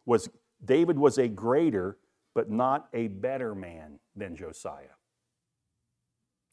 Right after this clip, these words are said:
He was a greater man than Josiah. He is the celebrated king of Israel. I mean, even to this day, Orthodox,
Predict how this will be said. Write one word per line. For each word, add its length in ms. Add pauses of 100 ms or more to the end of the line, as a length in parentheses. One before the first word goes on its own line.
He 80
was 160
a 60
greater 500
man 300
than 100
Josiah. 560 (840)
He 220
is 300
the 100
celebrated 640
king 240
of 100
Israel. 380
I 80
mean, 160
even 220
to 80
this 200 (160)
day, 260
Orthodox, 760